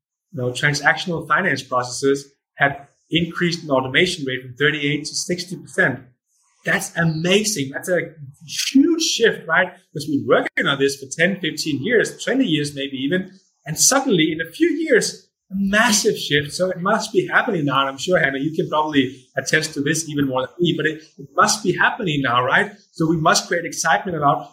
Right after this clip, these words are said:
what comes on the other side of all that, you know, technology enablement that we're seeing these years. So people are saying, "Well, you know, okay, uh, I can see my old job going away, but I'm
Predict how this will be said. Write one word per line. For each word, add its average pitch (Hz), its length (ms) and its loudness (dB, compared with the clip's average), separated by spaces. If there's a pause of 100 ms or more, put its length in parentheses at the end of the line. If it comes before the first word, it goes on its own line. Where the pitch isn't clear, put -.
what 151 260 0
comes 196 340 0
on 151 220 -4
the 131 80 -4
other 170 220 2
side 151 400 0
of 139 240 -8
all 160 200 0
that, 151 180 -2 (240)
you 147 80 -6
know, 139 120 4
technology 151 680 2
enablement 135 520 -2
that 127 120 -8
we're 127 120 -4
seeing 208 340 0
these 120 240 -4
years. 120 320 0 (280)
So 147 340 2
people 180 260 0
are 147 100 4
saying, 131 240 0
"Well, 139 280 0
you 113 80 -14
know, 110 80 -14 (120)
okay, 135 440 2
uh, 120 180 -4 (260)
I 117 60 -10
can 139 160 -2
see 160 220 -2
my 151 100 4
old 156 260 2
job 135 200 0
going 120 340 0
away, 156 260 2
but 139 120 -2
I'm 131 200 -4